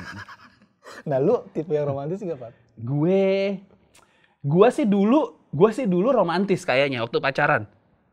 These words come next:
Speaker 2: Sekarang enggak. <laughs> Sekarang biasa aja. Maksud gue, eh, gue, gue juga mau menurunkan ekspektasi istri gue juga. Kalau gue, kalau ya gue cuma sanggup kayak gini.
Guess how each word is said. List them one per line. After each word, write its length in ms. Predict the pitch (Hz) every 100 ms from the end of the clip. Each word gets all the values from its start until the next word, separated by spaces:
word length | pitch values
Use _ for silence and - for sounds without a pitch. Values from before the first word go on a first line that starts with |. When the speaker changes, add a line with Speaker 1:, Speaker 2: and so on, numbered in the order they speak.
| - _ _ _
Speaker 2:
Sekarang 460 | _ - 156 202 226
enggak. 340 | 151 120 110 - _ -
<laughs> 640 | - 247 311 302 277 285 294 - - - - _ _
Sekarang 320 | - 185 226
biasa 320 | 240 170 - 160
aja. 340 | 156 156 139
Maksud 220 | 120 131
gue, 320 | 143 175 196 - - _ _
eh, 760 | - 139 143 143 143 143 143 139 - _ _ _ _ _ _ _ _ _
gue, 240 | 151 190 180 - _ -
gue 220 | - 127 175
juga 320 | 175 151 139
mau 320 | 135 131 131
menurunkan 400 | 135 135 131 131
ekspektasi 460 | 127 - 117 123 135
istri 160 | 117 123
gue 140 | 117
juga. 480 | 117 170 123 107 -
Kalau 200 | - 104
gue, 240 | 104 107 101
kalau 180 | 101 101
ya 140 | 110 110
gue 160 | 107 165
cuma 200 | 139 123
sanggup 260 | 113 117
kayak 220 | - 107 104
gini. 480 | 104 151 180 180